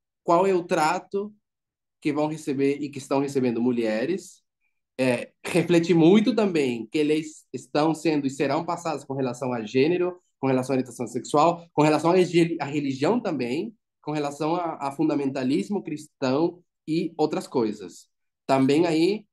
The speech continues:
é, é, coisas, é, a, a, assuntos de livre mercado, capitalismo extremo, tudo que está em laranja, ele tem, ele, <laughs> ele vem atrelado com todas essas coisas. Esse é o mapa de dois mil e vinte e três. Os,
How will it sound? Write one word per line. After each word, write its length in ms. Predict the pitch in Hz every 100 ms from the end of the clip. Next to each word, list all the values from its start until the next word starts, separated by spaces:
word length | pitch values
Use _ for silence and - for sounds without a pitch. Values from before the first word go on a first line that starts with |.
| _ _ -
é, 680 | 131 127 120 113 107 104 101 _ _ _
é, 320 | 120 113 107 104
coisas, 500 | - 135 131 139 -
é, 340 | 123 113 107
a, 160 | 104 117 -
a, 220 | 117 117
assuntos 300 | 113 135 139
de 100 | 139
livre 200 | 139 135
mercado, 480 | 131 127 143 143 156
capitalismo 600 | 143 131 127 127 123 127
extremo, 640 | 113 - 147 165 170 170 - _ _
tudo 280 | 214 269 302
que 80 | 254
está 140 | -
em 40 | 190
laranja, 500 | 165 156 202 214 208
ele 180 | 156 180
tem, 380 | 180 175 202 175
ele, 200 | 160 - _ -
<laughs> 220 | 139 -
ele 180 | 156 175
vem 160 | 190 208
atrelado 440 | 214 202 175 196
com 160 | 196 -
todas 220 | - 190 208
essas 180 | 214
coisas. 460 | - 131 107 104 - _ _ _ _ -
Esse 300 | 190 254 285
é 40 |
o 20 | 214
mapa 200 | 220 226
de 120 | 208
dois 160 | 185 165
mil 100 | 185
e 40 |
vinte 200 | 208 208
e 80 | -
três. 540 | 151 113 101 - - _ _ _ -
Os, 300 | 156 -